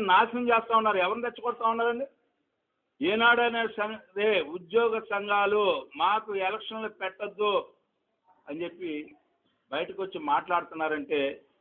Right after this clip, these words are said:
మీ యొక్క వత్తాసు ఏ రకంగా ఉందో, అంటే మీరు సహాయ నిరాకరణ చేస్తాం ఎన్నికలు పెడితే అని చెప్పి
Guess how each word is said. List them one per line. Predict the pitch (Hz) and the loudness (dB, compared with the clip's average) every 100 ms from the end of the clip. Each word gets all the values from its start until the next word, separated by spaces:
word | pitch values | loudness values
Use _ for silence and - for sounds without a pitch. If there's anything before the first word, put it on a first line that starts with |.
| _ _ _ 127 | _ _ _ -6
మీ | 147 151 | -2 -2
యొక్క | 151 135 131 | -2 -2 -2
వత్తాసు | 139 - 214 208 202 175 | -6 2 2 2 0 0
ఏ | 175 | 0
రకంగా | 170 160 156 151 | -2 -8 -6 -4
ఉందో, | 139 131 113 - - 165 | -2 -4 -4 -14 -6 2
అంటే | 196 214 | 6 6
మీరు | 208 - | 6 6
సహాయ | 185 190 220 220 214 | 6 8 8 6 4
నిరాకరణ | 214 214 214 214 208 214 | 4 4 2 -2 -2 0
చేస్తాం | 208 202 220 220 185 127 _ _ - 180 | -2 2 6 6 6 0 _ _ -2 0
ఎన్నికలు | 214 208 214 214 | 0 2 4 4
పెడితే | 214 226 220 180 - _ _ _ _ _ _ _ _ _ _ - - - - - 147 | 2 2 4 2 -2 _ _ _ _ _ _ _ _ _ _ -16 -14 -12 -14 -12 -10
అని | 165 | 0
చెప్పి | 180 180 | 0 2